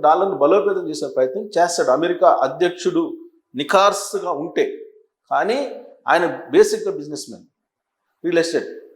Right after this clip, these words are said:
అలాగే క్రిప్టో కరెన్సీ ఇవన్నీ చేస్తుంటారు. మరి క్రిప్టో కరెన్సీకి డిమాండ్ రావాలి అని అంటే దానికి అంతర్జాతీయంగా డిమాండ్ కలిగించాలి. అది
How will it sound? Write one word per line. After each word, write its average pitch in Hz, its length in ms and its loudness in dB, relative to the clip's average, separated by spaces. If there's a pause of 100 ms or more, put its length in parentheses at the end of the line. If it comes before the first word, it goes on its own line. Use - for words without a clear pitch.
(460)
అలాగే 165 280 4 (880)
క్రిప్టో 185 340 4
కరెన్సీ 151 380 0 (360)
ఇవన్నీ 143 300 -4
చేస్తుంటారు. 113 460 -6 (400)
మరి 151 160 -2
క్రిప్టో 156 360 4
కరెన్సీకి 196 480 -2
డిమాండ్ 160 360 -6
రావాలి 123 300 2 (100)
అని 113 160 -14
అంటే 160 220 0 (320)
దానికి 196 400 -2 (440)
అంతర్జాతీయంగా 165 680 2
డిమాండ్ 165 300 -2
కలిగించాలి. 110 480 -8 (360)
అది 180 100 4